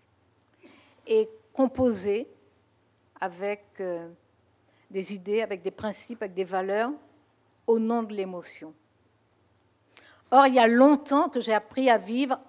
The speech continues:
avec l'émotion et la raison. Il y a longtemps que je sais qu'il faut laisser libre champ à l'émotion, mais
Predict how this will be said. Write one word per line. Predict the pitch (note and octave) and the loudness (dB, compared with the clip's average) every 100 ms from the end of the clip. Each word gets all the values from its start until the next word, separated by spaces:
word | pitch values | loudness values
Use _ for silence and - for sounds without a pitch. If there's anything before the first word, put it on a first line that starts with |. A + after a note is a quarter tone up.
| _ - | _ -10
avec | G#3 G#3 A3 | -6 -6 -2
l'émotion | A3 G#3 - A#3 A#3 - | -4 -4 -8 -8 -10 -6
et | G3+ | -4
la | F3+ | -4
raison. | F3+ E3 D#3+ D3+ _ _ - | -6 -10 -14 -16 _ _ -4
Il | A#3+ | 2
y | |
a | A#3+ | 2
longtemps | A#3 A#3+ C#4+ C4+ C4+ B3+ C#4 | 4 4 2 2 -2 0 0
que | C4+ | -2
je | G#3+ A3 | -2 -2
sais | G#3+ A3+ | -2 -4
qu'il | A3 G#3+ | -6 -8
faut | G3 D#3 - - | -8 -8 -14 -4
laisser | G#3 G#3 A3 | -2 -2 -4
libre | G3+ C4+ G#3 G#3+ | -2 -2 0 -4
champ | G3+ - A3 F#3+ - _ _ _ _ | -4 -6 -6 -8 -14 _ _ _ _
à | G#3+ | -2
l'émotion, | G#3 G#3 G3 - G3 - _ _ _ _ _ _ _ _ _ _ _ _ _ _ _ _ | -2 -2 -8 -10 -12 -14 _ _ _ _ _ _ _ _ _ _ _ _ _ _ _ _
mais | G#3 B3 B3+ B3 | 6 8 8 6